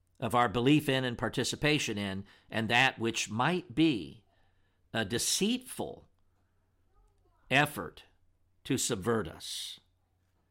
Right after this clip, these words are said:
And there is no substitute for diligent study of the Word of God. There's simply no substitute. Psalm,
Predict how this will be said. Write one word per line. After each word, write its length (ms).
And 480
there 280
is 160
no 120
substitute 880
for 200
diligent 760
study 760
of 180
the 80
Word 220
of 120
God. 340
There's 220
simply 320
no 140
substitute. 680
Psalm, 480